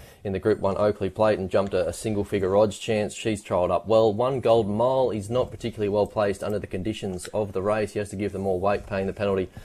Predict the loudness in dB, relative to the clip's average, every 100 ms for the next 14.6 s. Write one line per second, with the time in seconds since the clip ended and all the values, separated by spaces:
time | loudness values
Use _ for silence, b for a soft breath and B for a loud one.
0 | B B 0 0 0 2 2 2 0 2
1 | 4 4 4 4 6 4 4 2 2 0
2 | 2 4 4 2 -2 0 -2 0 0 0
3 | -2 -4 -2 -2 -2 -2 0 2 2 0
4 | -4 -2 -2 0 2 4 4 0 0 -2
5 | -6 b b -10 -4 -4 -2 -2 0 -2
6 | -2 -2 0 -2 -2 -2 -2 -2 -2 -2
7 | -4 -6 -6 -6 -4 -2 -4 -2 -2 -2
8 | -2 -2 0 -2 0 0 0 -2 -2 0
9 | 0 0 -4 -8 B B -12 -10 -4 -2
10 | 0 0 0 0 -2 -2 -2 -4 -4 -4
11 | -2 -2 -2 -2 -4 -2 0 0 0 -4
12 | -4 -6 -6 -10 -6 -4 -4 -4 -4 -2
13 | -2 -4 -6 -6 0 2 2 0 0 -2
14 | -4 -6 -6 -8 -12 -14